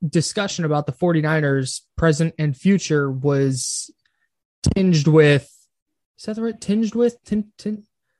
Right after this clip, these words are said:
there was this, this, this, this, the Trey Lance aspect just hung over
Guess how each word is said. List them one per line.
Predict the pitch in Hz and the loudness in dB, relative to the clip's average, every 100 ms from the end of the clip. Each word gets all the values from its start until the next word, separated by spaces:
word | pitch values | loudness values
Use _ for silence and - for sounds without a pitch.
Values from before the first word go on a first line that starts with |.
| _ _ - | _ _ 0
there | 196 | 4
was | 190 156 | 4 6
this, | 185 160 - | 2 2 -4
this, | 175 185 156 - - _ | 0 0 0 -6 -14 _
this, | 175 170 160 - - - _ _ _ _ _ _ _ _ _ _ _ - | -2 0 0 -4 -10 -14 _ _ _ _ _ _ _ _ _ _ _ -8
this, | 165 175 156 - - - _ _ _ _ _ _ _ _ _ _ - 160 _ _ | -2 0 0 -2 -4 -6 _ _ _ _ _ _ _ _ _ _ -14 -14 _ _
the | 180 160 | -6 -2
Trey | 165 - 277 262 | -4 -4 -2 -2
Lance | 208 220 214 | 0 -2 -2
aspect | 175 156 - 156 143 | -2 -2 -2 -2 -2
just | - 147 | -4 -6
hung | - 185 175 | -2 0 2
over | 170 165 156 147 143 | 4 4 4 2 0